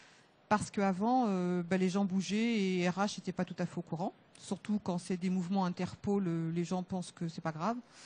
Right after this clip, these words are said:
Euh, là, si les changements de service sont pas faits, les habilitations ne sont pas remontées dans le dossier patient. Donc du coup, euh, on n'a plus les habilitations. Donc ça, c'est l'aspect positif.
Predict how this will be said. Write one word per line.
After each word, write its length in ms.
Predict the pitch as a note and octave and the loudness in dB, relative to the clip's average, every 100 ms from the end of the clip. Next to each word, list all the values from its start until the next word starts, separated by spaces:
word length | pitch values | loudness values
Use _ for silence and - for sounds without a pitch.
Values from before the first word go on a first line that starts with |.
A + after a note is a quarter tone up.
| - - - - | -20 -20 -20 -8
Euh, 600 | F#3+ F3 E3+ E3+ E3 D#3+ | -2 0 0 0 0 -2
là, 160 | F3+ A3 | 2 2
si 180 | A3 G3+ | 0 -2
les 120 | F#3 | -2
changements 320 | - F#3+ F#3+ | 0 -2 0
de 40 | F#3+ | -2
service 320 | G3 F3+ G3 | -2 -2 -4
sont 160 | - | -4
pas 140 | F#3 F#3 | -2 -2
faits, 260 | - G#3 | 0 -2
les 180 | F#3+ F3 | -2 -2
habilitations 680 | F#3 F#3 F3+ F#3 F3+ - F#3 | -2 -2 -2 -4 -4 -6 -6
ne 80 | F3+ | -6
sont 200 | - E3+ | -6 -8
pas 180 | F3 E3 | -2 -2
remontées 480 | F3+ F3+ F3 F#3 | -2 -4 -4 -4
dans 100 | F3+ | -2
le 80 | E3+ | -4
dossier 260 | E3 E3+ E3+ | -4 -4 -4
patient. 440 | E3 E3+ G#3+ A3 - - - - | -4 -4 -6 -6 -8 -20 -20 -8
Donc 160 | F3 | -6
du 120 | D#3 E3 | -4 -8
coup, 320 | - G#3+ G3+ | -4 -2 0
euh, 720 | D#3+ D3+ D3+ D3+ D3+ C3+ C#3 | 0 -2 -4 -4 -4 -6 -8
on 140 | - F3+ | -4 0
n'a 100 | F3 | 0
plus 160 | - | -2
les 140 | F3 F3+ | -4 -2
habilitations. 840 | E3+ E3 F3 E3 - G3+ A3+ A#3 | -4 -6 -6 -6 -6 -6 -4 -6
Donc 200 | G3+ D#3+ | -6 -10
ça, 160 | - F#3+ | -6 -6
c'est 140 | F3+ | -4
l'aspect 260 | E3 - F3+ | -6 -6 -8
positif. 460 | F3 E3 - B3 | -6 -8 -8 -10